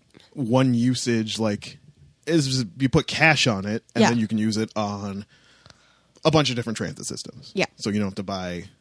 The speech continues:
Speaker 1: you may still have to pay more than one fare if you're switching lines sort of thing, but you don't need,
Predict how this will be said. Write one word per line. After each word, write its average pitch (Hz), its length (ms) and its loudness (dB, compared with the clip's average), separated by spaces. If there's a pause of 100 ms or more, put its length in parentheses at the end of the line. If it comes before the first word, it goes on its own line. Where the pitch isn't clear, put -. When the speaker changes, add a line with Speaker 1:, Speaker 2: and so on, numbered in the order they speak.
(340)
Speaker 1:
you 123 180 0
may 139 140 2
still 127 140 0
have 113 120 4
to 113 60 -4
pay 127 160 2
more 113 180 2
than 104 100 0
one 95 120 0
fare 127 280 4
if 98 80 -4
you're 104 100 -6
switching 101 340 -2
lines 110 520 2
sort 98 200 -2
of 98 60 -8
thing, 98 200 -6
but 95 120 -6
you 139 80 -6
don't 104 180 -4
need, 190 220 -2